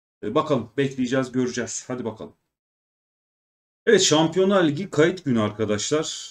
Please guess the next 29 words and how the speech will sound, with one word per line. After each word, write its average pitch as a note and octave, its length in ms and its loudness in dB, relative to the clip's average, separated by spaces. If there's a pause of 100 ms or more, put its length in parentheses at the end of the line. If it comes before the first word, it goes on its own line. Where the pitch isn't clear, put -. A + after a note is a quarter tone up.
Sheldrup C#3 440 0
olayı C3+ 560 2
muamma. A#2 800 0
E, G#2 140 -4
bir D#3 100 -4
de E3 60 0
hamle D#3 380 2
var. C#3+ 240 0
Benfica'nın C#3+ 460 0
yirmi C#3 260 0
iki C3+ 180 -4
yaşındaki A#2 420 -4
oyuncusu A2 280 -6
Kazım C3+ 340 0
Karataş B2 360 -4
için C3 240 -6
bir C#3+ 140 -4
transfer C3+ 460 -4
teklifi A2 340 -8
yaptım. A#2 340 -4
Kiralık C#3+ 420 0
arkadaşlar. G2 600 -6
Bedel A#2 340 -2
beş B2 200 -2
yüz B2 100 -6
yetmiş B2 360 -6
beş B2 240 -4
bin F#2+ 120 -8
euro. A2 320 -6